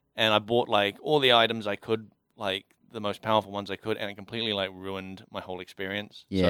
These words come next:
Speaker 1: that sort of turned me off,
Speaker 2: <laughs>
Speaker 1: like, buying anything from any sort of auction thing.
Speaker 2: I'm, I'm the same way. Also,
Speaker 1: Yeah.
Speaker 2: I want to make sure that,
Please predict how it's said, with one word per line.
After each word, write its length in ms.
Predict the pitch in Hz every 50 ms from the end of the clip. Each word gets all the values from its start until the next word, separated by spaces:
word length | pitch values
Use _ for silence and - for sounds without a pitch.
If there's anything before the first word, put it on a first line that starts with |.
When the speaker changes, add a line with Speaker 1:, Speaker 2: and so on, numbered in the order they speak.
| 87 87 90
Speaker 1:
that 80 | 87 -
sort 180 | - - 110
of 80 | 98 92
turned 260 | - - 101 98 95 92
me 100 | 95 95
off, 280 | 92 95 95 95 113 -
Speaker 2:
<laughs> 520 | 127 104 - - - - 131 - - -
Speaker 1:
like, 260 | - 107 104 98 98 - - 120 - -
buying 360 | 117 113 110 107 107 104 104 _ -
anything 540 | 113 107 110 107 104 - 110 107 104 101 98
from 200 | - 107 101 101
any 260 | 101 101 101 98 98
sort 260 | - - 107 101 95
of 160 | 98 95 90 _ _ _ _ _ _ _ _ _ _ _ _ _ _ _
auction 380 | - 117 104 - - 110 104 98
thing. 420 | - - 113 101 98 98 95 92 - -
Speaker 2:
I'm, 300 | 95 95 104 101 87 - _ -
I'm 180 | 82 95 95
the 60 | 87
same 240 | - - 80 73 -
way. 220 | - - - - - _ _
Also, 280 | - 131 151 - - 151
Speaker 1:
Yeah. 60 | 120
Speaker 2:
I 80 | 82 113
want 280 | 113 110 117 110 107 -
to 80 | -
make 180 | 101 98 92 -
sure 320 | - - 98 90 87 90 - _ _ _ _ _ _ _ _ _ _ _ _ _ _ _ _ _
that, 260 | - 95 85 73 -